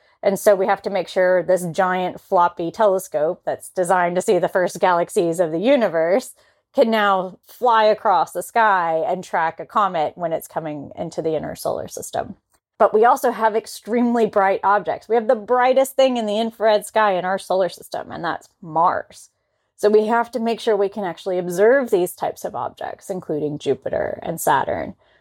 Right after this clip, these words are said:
Uranus and Neptune. And so part of our commissioning activity was to make sure that we could do these types of observations,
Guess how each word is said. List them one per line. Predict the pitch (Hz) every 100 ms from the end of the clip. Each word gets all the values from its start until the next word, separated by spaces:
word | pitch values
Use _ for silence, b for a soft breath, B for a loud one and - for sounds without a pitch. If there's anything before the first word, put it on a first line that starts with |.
| _ 160
Uranus | 160 143 147 156 -
and | 180
Neptune. | 220 - - - - _ _ _ _ _
And | 190 180
so | 214 196 196 190 -
part | 240 240
of | 202
our | 202
commissioning | - 220 320 262 190 170
activity | 160 - 190 165 170
was | 170 175
to | - 214
make | 196 180
sure | - 175 175
that | 180
we | 143 160
could | 180 160
do | 302 403
these | 175 151 -
types | 170 - 180
of | 165
observations, | - - 151 - - - - -